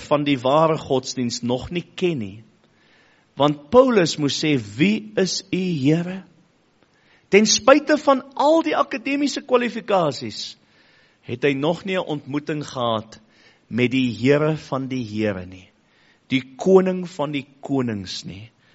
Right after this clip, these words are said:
En die stem van die Here praat met hom en sê, "Ek is Jesus,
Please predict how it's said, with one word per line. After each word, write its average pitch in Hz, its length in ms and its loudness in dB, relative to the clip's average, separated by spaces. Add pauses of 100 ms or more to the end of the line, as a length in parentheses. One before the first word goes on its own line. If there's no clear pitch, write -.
(400)
En 120 160 -2
die 127 80 -2
stem 202 560 -2
van 175 300 -4
die 151 100 -2
Here 143 240 -2
praat 170 640 -4
met - 160 -10
hom 113 160 -4
en 104 160 -8
sê, 127 480 -4 (540)
"Ek 127 240 -6
is - 180 -8
Jesus, - 840 0